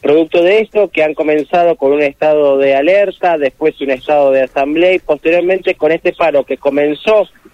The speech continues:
ayer, que se determinó ayer, y se va a continuar hasta el próximo viernes que realicen la asamblea. Es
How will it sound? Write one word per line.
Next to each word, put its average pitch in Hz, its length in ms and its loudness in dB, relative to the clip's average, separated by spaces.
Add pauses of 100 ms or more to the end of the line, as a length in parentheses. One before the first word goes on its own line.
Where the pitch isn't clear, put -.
(720)
ayer, 220 480 -2
que 160 100 -4
se 165 100 -4
determinó 147 500 0
ayer, 202 380 -2 (420)
y 180 100 -12 (120)
se 180 100 0
va 208 440 0
a 170 120 -2
continuar 190 760 0 (200)
hasta 214 580 -4
el 156 260 -4
próximo 190 680 -2
viernes 180 600 0 (120)
que 139 140 0
realicen 151 600 -2
la 131 200 0
asamblea. 131 680 -2 (480)
Es 170 240 0